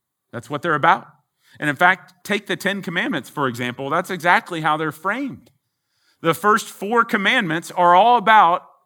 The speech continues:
how we're to love God. And then the last four, or the last six commandments of the Ten Commandments, are all about how we love one another. Four commandments that are vertical in nature,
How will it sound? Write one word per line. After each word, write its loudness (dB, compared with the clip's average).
how 4
we're 0
to -2
love 2
God. 2
And -2
then 2
the 0
last 4
four, -6
or 0
the -2
last 2
six -8
commandments -6
of -16
the -12
Ten -8
Commandments, -10
are 2
all 2
about 2
how 0
we -4
love 2
one -4
another. -2
Four 0
commandments -2
that 2
are 2
vertical -2
in -6
nature, -8